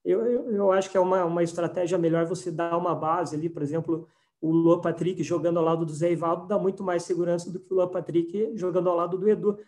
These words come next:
apesar de o Edu ser um baita jogador, acho que um jogador de muito potencial pro futuro. Mas, enfim, quando você faz essa mescla, aí, o, o próprio Ju-, o Matheus Anjos, ele entrou super bem no segundo tempo em um time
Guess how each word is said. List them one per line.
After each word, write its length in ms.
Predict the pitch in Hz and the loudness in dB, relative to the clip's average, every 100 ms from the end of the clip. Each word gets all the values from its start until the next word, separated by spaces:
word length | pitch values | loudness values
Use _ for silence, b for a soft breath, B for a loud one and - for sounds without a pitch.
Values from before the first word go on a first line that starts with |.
| B | B
apesar 420 | 147 151 151 165 | -6 -4 -2 -2
de 80 | 160 | -2
o 80 | 175 | -2
Edu 200 | 147 170 | -2 -2
ser 220 | - 185 | -2 -4
um 80 | 175 | -2
baita 300 | 165 175 175 | 0 -2 -4
jogador, 360 | 151 156 147 165 | -4 -2 -2 -4
acho 140 | 170 | -4
que 80 | 156 | -8
um 20 | |
jogador 280 | 151 151 151 | -6 -4 -4
de 100 | 151 | -4
muito 200 | 165 - | -6 -6
potencial 540 | 165 165 160 156 165 | -8 -6 -6 -4 -6
pro 160 | 165 175 | -6 -8
futuro. 520 | - - 175 170 B B B B B | -10 0 0 0 B B B B B
Mas, 260 | 160 156 190 | 0 0 0
enfim, 300 | 170 - 156 | -2 -4 0
quando 180 | 170 | 2
você 260 | 165 165 170 | 2 0 -2
faz 300 | 165 170 165 | 0 0 0
essa 240 | 165 170 | 0 0
mescla, 520 | 160 160 170 170 175 165 | -2 0 -2 -4 -4 -2
aí, 140 | 160 175 | 0 -2
o, 240 | 226 202 | -4 -6
o 460 | 170 202 185 180 - | -6 -2 0 -2 -2
próprio 340 | 233 233 226 | -2 0 -2
Ju-, 380 | 214 202 175 170 | 2 2 2 2
o 20 | |
Matheus 400 | 175 175 196 165 | -2 -2 0 2
Anjos, 220 | 190 202 | 0 2
ele 100 | 170 | 2
entrou 260 | 170 165 196 | 2 2 -2
super 400 | - 226 220 160 | -2 -2 -2 -2
bem 200 | 180 208 | -2 -2
no 60 | |
segundo 260 | 190 165 170 | -2 -4 -4
tempo 280 | 165 190 233 | -2 -2 0
em 80 | 226 | -2
um 60 | |
time 420 | 226 220 220 240 | 0 2 2 2